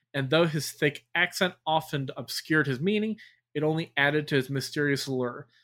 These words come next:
So basically, <laughs> so, and, and, and so basically, Mister Barrington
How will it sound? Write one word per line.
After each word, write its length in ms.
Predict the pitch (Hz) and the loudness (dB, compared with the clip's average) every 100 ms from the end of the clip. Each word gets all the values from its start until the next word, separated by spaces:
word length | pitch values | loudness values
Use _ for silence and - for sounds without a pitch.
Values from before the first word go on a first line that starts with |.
| _ | _
So 120 | - | -2
basically, 960 | 196 240 247 240 - - - - - - _ | 6 8 8 4 2 2 8 8 8 -2 _
<laughs> 100 | - 104 | -10 6
so, 200 | 240 202 - - - _ _ - | 8 8 0 -20 -20 _ _ 4
and, 160 | 214 | 6
and, 200 | 233 220 233 202 196 190 | 8 6 10 10 10 6
and 200 | 247 233 | -4 0
so 140 | - 202 | 6 8
basically, 640 | 254 285 247 185 147 147 - _ _ | 8 6 6 6 6 4 -8 _ _
Mister 300 | 202 226 254 | 4 6 6
Barrington 760 | 190 196 202 185 160 - 123 | 8 10 12 10 6 4 4